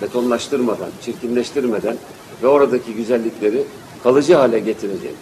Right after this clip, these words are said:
Ama bu güzelliklerden de dışarıdan iç ve dış turistlerin de istifade etmesini sağlayacak çalışmalar yürütülür. E, Türkiye turizm alanında önemli bir potansiyeli var. Ciddi bir birikimi de var.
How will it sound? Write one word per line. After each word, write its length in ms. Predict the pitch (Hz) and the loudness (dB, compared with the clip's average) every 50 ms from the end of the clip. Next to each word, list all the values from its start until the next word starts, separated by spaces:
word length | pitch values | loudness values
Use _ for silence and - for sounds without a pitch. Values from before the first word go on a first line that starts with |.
| - | -8
Ama 220 | - 113 120 107 98 - - - - - - - - - | -4 -2 -2 -2 -4 -6 -14 -20 -20 -20 -20 -20 -8 -6
bu 80 | 165 185 | -4 -2
güzelliklerden 760 | 160 160 139 143 127 120 123 123 - 117 117 110 104 117 110 | -2 2 4 4 4 4 0 -2 0 -2 -2 0 0 -4 -4
de 140 | 110 104 104 - - - - - - | -2 -4 -6 -8 -10 -16 -20 -16 -14
dışarıdan 480 | - - - 147 131 127 127 127 113 117 120 - - | -12 -2 2 2 2 4 4 0 0 0 -4 -6 -6
iç 200 | 143 - - 123 | -6 -6 -4 -4
ve 140 | 131 127 143 | -2 -2 -2
dış 160 | 143 - - | -4 -6 -6
turistlerin 440 | - 127 117 110 - - 110 107 107 | -6 -6 -4 -4 -6 -6 -4 -4 -4
de 220 | 104 95 98 98 - - - - - - | -4 -4 -6 -8 -8 -10 -18 -16 -12 -12
istifade 440 | 120 - 135 113 117 123 117 117 | -10 -10 -6 -2 -2 0 0 0
etmesini 420 | 117 - - - 101 - 104 98 92 | -4 -4 -6 -8 -10 -8 -10 -12 -10
sağlayacak 500 | - 139 135 120 107 117 147 165 156 - | -2 0 0 2 2 0 0 -2 -4 0
çalışmalar 500 | 147 139 127 113 - 101 104 95 98 92 | 0 0 0 0 -2 -6 -6 -6 -6 -4
yürütülür. 460 | 104 131 139 135 - 127 113 135 156 - - - - - - - - - - - | -4 -4 -4 -4 -6 -6 -6 -8 -8 -8 -12 -18 -20 -20 -20 -20 -20 -18 -8 -4
E, 160 | 110 113 110 | 0 0 0
Türkiye 380 | 107 - 165 147 123 147 139 127 | 0 0 -2 -4 0 0 0 0
turizm 280 | 139 143 147 139 143 135 | 0 -4 -4 -2 0 0
alanında 300 | 123 127 131 135 151 147 | 2 2 2 2 2 2
önemli 220 | 127 135 143 170 | 2 2 0 0
bir 60 | 170 - | -2 -2
potansiyeli 640 | - 131 123 131 117 110 - - 104 98 92 98 - | -2 -4 -2 -2 -2 -2 -2 -4 -6 -4 -4 -6 -8
var. 100 | 151 - - - - - - - - - - - - - - - - | -10 -12 -12 -18 -20 -20 -20 -20 -20 -20 -20 -20 -20 -20 -20 -18 -12
Ciddi 280 | - 117 120 - 214 202 | -12 -12 -6 -2 0 4
bir 160 | 202 190 147 | 6 6 6
birikimi 420 | 139 156 135 127 - 131 113 107 92 | 6 4 4 2 0 0 0 0 0
de 60 | 95 | -4
var. 160 | 82 85 - | -6 -6 -10